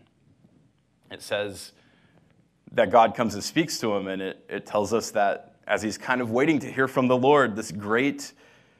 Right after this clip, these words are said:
wind comes, and the wind is so strong, it's like hurricane force, and it shatters the rocks upon the mountain of the Lord.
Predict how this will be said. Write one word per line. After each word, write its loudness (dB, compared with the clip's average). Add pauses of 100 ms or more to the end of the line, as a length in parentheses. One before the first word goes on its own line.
wind -2
comes, -10
and -8
the -6
wind -2
is -8
so -6
strong, -2
it's -12
like -8
hurricane -4
force, -10
and -10
it -8
shatters -4
the -12
rocks -2
upon -10
the -12
mountain -12
of -20
the -20
Lord. -14